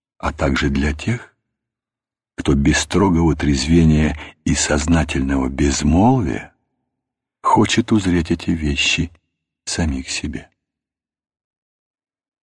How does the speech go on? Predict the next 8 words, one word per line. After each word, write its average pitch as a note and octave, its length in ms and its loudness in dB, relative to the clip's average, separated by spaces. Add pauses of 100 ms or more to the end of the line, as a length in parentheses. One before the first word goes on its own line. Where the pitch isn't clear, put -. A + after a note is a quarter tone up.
(140)
Не D2 160 0
бывает F2+ 440 0
собранности C#2 760 -2
разума D2 460 0
и D2+ 160 -4
чистой - 460 -4
молитвы C#2 680 -2 (460)
без D2 340 0